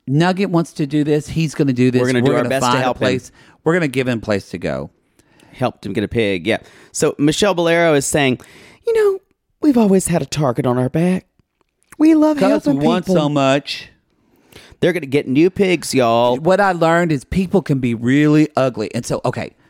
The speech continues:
Speaker 1: this is done so fucking well. It, so we all,
Speaker 2: In
Speaker 1: we
Speaker 2: the
Speaker 1: don't,
Speaker 2: cover
Speaker 1: we,
Speaker 2: of night,
Speaker 1: we see
Speaker 2: y'all.
Speaker 1: a trailer, this leopard trailer pulling up at ten thirty at night, and you don't know.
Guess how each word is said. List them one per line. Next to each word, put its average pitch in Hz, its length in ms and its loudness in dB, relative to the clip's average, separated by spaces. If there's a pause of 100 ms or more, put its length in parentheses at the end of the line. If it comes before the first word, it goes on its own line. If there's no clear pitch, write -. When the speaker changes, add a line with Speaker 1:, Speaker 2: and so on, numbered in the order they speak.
(380)
Speaker 1:
this 143 240 -2
is 170 100 0
done 127 320 -2
so 110 300 -4
fucking 104 580 -8
well. 85 420 -6 (460)
It, 147 200 -4 (160)
so 156 220 -4
we 139 240 -6
all, 151 160 2
Speaker 2:
In 113 80 2
Speaker 1:
we 110 60 2
Speaker 2:
the 98 80 0
Speaker 1:
don't, 165 340 -6
Speaker 2:
cover 131 320 -2
Speaker 1:
we, 123 80 0
Speaker 2:
of 104 120 -6
night, 123 340 0
Speaker 1:
we 170 80 0
see 107 160 -6
Speaker 2:
y'all. 101 380 0
Speaker 1:
a - 20 -4
trailer, 147 600 0
this 104 300 -6 (240)
leopard 131 440 -4
trailer 127 280 -4
pulling 139 280 -4
up 131 100 -6
at - 120 -12
ten 139 240 -6
thirty 123 240 -4
at - 80 -10
night, 110 280 -6 (120)
and 123 180 -6
you 151 120 -4
don't 147 260 -4
know. 143 320 -6